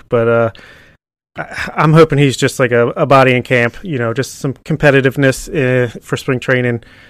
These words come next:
I really would hate to see him <laughs> make the opening day roster, especially when we got so much depth at triple A when it comes to pitching, but, you know, it never hurts to sign someone to a minor league deal. You know, worst thing that happens is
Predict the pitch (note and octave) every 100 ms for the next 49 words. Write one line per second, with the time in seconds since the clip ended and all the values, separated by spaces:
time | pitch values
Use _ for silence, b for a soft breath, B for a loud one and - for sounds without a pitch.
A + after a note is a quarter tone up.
0 | b b _ - C#3 F3+ E3 C#3 C3 B2+
1 | - C#3 B2+ C3 - - C3+ - B2+ B2
2 | B2 A#2+ A#2+ A#2+ A#2 B2 - B2+ - A#2+
3 | A#2 A#2+ A#2+ B2+ - C3+ B2 - - A#2
4 | - - B2+ - A#2+ A#2+ A#2+ A2+ A#2+ -
5 | - C#3+ - C#3 B2 B2 _ _ _ _
6 | _ _ C#3+ B2+ B2+ F3 D3+ D3+ C#3+ C3+
7 | - - - - C3 A#2+ C3 A#2+ C#3 B2
8 | A#2+ A#2 A#2 A2 A2 G#2+ _ - B2+ A#2
9 | G#2 C3+ B2+ - B2 A#2+ B2 B2+ A#2+ A#2+
10 | A2+